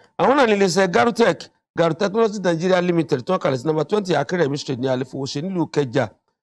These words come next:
Ẹ, pẹ̀lú ògo Ọlọ́run, insha Allah. Iléeṣẹ́ Garutech náà,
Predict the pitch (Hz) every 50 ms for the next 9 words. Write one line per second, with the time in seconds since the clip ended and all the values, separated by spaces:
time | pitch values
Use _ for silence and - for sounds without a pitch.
0 | _ _ - - 175 170 151 156 233 254 214 147 131 160 185 190 160 139 - 185
1 | 190 - 143 123 123 127 120 107 - _ _ _ _ _ _ _ _ _ _ _
2 | _ _ _ _ _ _ _ _ _ _ _ - 175 170 156 175 175 160 165 190
3 | 202 180 208 202 165 143 139 151 165 139